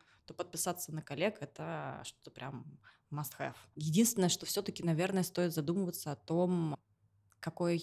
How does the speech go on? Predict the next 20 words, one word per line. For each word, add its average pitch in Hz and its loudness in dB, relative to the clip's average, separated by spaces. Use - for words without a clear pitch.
а, 143 -4
какой 175 0
вайб, 135 0
давайте 127 -4
так - -10
скажем. - -10
Вот 131 -10
какая 170 -2
атмосфера, 151 2
какая 143 -8
корпоративная 151 -8
культура - -2
у 147 -4
тебя 151 -4
новая 147 0
есть. - -8
Если 156 0
ты - -4
видишь, 156 2
что, 143 -6